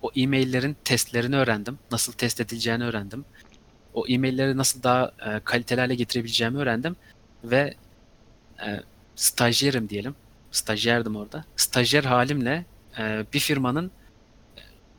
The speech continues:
bir yıllık gelirinin çok büyük bir kısmından sorumlu olan bir müşterisini kaybetmesini engelledim. Ve ben aynı bu örnekle bu firmadan ayrıldıktan sonra başka bir firmaya başladığımda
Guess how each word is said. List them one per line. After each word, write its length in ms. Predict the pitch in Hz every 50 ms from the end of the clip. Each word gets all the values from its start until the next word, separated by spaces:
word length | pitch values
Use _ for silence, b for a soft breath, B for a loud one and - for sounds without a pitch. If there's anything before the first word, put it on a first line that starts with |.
| _ - -
bir 180 | 143 147 139 147
yıllık 320 | 143 131 135 143 - -
gelirinin 400 | - 123 120 127 131 127 135 156
çok 280 | 147 - - 143 135 -
büyük 240 | 135 127 127 - -
bir 240 | 131 131 131 - - - - - -
kısmından 500 | - - - - - 127 131 127 139 135
sorumlu 380 | - - 127 123 127 131 139
olan 240 | 135 131 131 127 120
bir 60 | 120 120
müşterisini 440 | 123 - - - 131 123 - - -
kaybetmesini 600 | - 127 120 120 123 - - 120 110 - 120 110
engelledim. 340 | 104 98 98 95 95 92 - - _ - - _ _ _ - - - _ _ - - - - _ _ - _ - - _ - _ _ - - _ - - - _ - -
Ve 140 | 127 127 123
ben 220 | 135 135 135 143 - - - - - _
aynı 360 | - 131 135 143 143 139 123
bu 100 | 123 151
örnekle 560 | 151 143 131 123 117 113 - - 143 160 180 - - - - - -
bu 40 | 131
firmadan 420 | - - 139 139 139 131 139 135
ayrıldıktan 480 | 135 131 131 131 131 131 - - 143 139
sonra 240 | - 131 120 117
başka 280 | - 117 - - - 131
bir 40 | 127
firmaya 340 | - - 120 120 127 127 123
başladığımda 540 | 120 113 - - 113 113 113 123 143 147